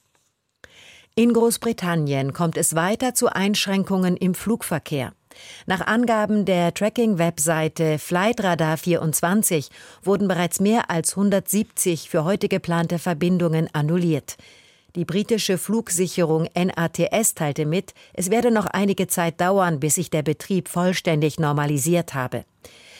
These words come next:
Wegen einer technischen Störung bei der Flugsicherung waren gestern insgesamt eintausenddreihundert Flüge von und zu britischen Flughäfen gestrichen worden. Die Störung konnte erst am Abend behoben werden.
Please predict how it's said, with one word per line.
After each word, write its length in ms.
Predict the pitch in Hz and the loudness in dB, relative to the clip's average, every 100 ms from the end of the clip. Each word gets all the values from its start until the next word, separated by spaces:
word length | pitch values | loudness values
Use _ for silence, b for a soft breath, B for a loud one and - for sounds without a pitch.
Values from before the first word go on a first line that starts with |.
| B | B
Wegen 240 | 202 220 - | 0 0 0
einer 320 | 190 180 - | 0 0 -2
technischen 500 | 240 233 220 - 175 | -6 -2 -2 -2 -2
Störung 560 | - 208 220 196 170 | -2 0 2 2 0
bei 80 | 147 | 0
der 160 | 147 139 | 0 -2
Flugsicherung 760 | 208 214 - 190 180 160 185 - B B - | -2 -2 0 0 0 0 0 -2 B B -2
waren 240 | 196 208 | 0 2
gestern 360 | 196 190 202 185 | 0 0 -2 0
insgesamt 600 | 220 196 196 175 165 - - | 0 0 0 0 0 -4 -4
eintausenddreihundert 1120 | 208 208 208 175 180 147 170 196 185 165 - | -2 0 0 0 -2 0 0 0 2 0 -2
Flüge 400 | 180 185 170 156 | -2 0 0 -2
von 340 | - 208 226 | 0 0 0
und 240 | - 214 - | 0 0 0
zu 260 | - 226 | 0 0
britischen 540 | - 175 196 196 - 180 | 0 -2 0 0 0 -2
Flughäfen 720 | - 175 - 156 147 160 160 | -2 -4 -2 -4 -4 -4 -4
gestrichen 520 | 180 - 196 196 151 | -4 -2 -4 0 0
worden. 300 | 143 139 131 B B B B B | 0 -2 -4 B B B B B
Die 80 | 160 | -6
Störung 440 | - 165 160 185 | 0 0 2 0
konnte 260 | 175 185 208 | 0 0 -2
erst 300 | - 196 - | -2 -2 -2
am 160 | 190 - - | -2 -2 -2
Abend 460 | 160 147 143 - | -2 0 -2 -4
behoben 460 | 185 165 165 139 127 | -4 0 0 -2 -4
werden. 320 | 120 127 | -6 -6